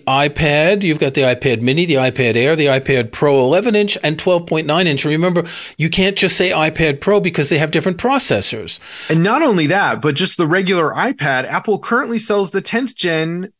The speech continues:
Speaker 2: and also the ninth gen at the same time.
Speaker 1: And don't forget that the first generation Apple Pencil was compatible with the iPad Pro nine point seven inch,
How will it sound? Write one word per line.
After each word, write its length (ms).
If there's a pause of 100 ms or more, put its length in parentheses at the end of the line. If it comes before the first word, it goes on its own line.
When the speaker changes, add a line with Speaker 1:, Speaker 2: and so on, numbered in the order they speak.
(260)
Speaker 2:
and 280
also 260
the 140
ninth 340
gen 240
at 120
the 80
same 260
time. 480 (420)
Speaker 1:
And 160
don't 200
forget 480
that 160
the 120
first 400
generation 480
Apple 220
Pencil 420
was 160
compatible 640
with 160
the 180
iPad 460
Pro 160
nine 360
point 220
seven 300
inch, 240